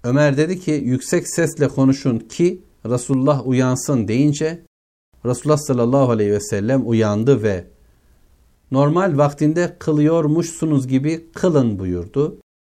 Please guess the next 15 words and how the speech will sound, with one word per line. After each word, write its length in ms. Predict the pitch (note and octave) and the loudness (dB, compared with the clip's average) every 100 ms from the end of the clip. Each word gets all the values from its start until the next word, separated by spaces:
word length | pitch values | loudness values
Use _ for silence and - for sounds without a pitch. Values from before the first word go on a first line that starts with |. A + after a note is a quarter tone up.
| _ _ | _ _
Herkes 500 | - D#3 D3+ C#3+ A#2+ | -4 -2 0 0 0
namazı 440 | A2+ A#2+ B2 A#2+ A2+ | 0 0 0 -4 -6
kıldıktan 540 | A#2+ G2+ G2+ - B2+ | -6 -6 -6 -4 -4
sonra 480 | C#3 D3+ C#3 D3+ D3+ | -2 0 2 2 2
da 260 | D#3+ E3 - _ _ _ _ _ _ | -2 -4 -12 _ _ _ _ _ _
uyuyakalan 1000 | C3+ C3+ B2 D#3 D#3 B2 A2 A#2+ E3 F#3+ - _ _ _ G2 | 2 2 4 -2 -2 -2 0 0 0 -4 -10 _ _ _ -4
veya 380 | B2+ C3+ A2 | 0 2 0
unutarak 580 | G#2+ B2+ C3 E3 D3+ C#3+ | 0 -2 0 0 -2 -2
namazı 480 | A#2+ A#2 A2+ G#2+ - | 0 0 0 -4 -4
kılamayan 560 | C3+ C#3 A#2+ A2 G2 F#2+ | 0 2 2 0 -4 -8
kimse 760 | - C#3 C3+ C#3 E3 E3+ F3 _ _ _ _ - | -2 4 4 2 -4 -4 -8 _ _ _ _ -6
bu 120 | F3 | -4
şekilde 600 | F3+ C#3 - A2 G2+ G2+ - - | -2 -4 -2 -4 -4 -8 -8 0
kılsın 540 | D3+ - - D#3+ C3 | 0 0 -6 -4 -4
buyurdu. 420 | G#2+ F2+ E2+ - | -4 -8 -10 -16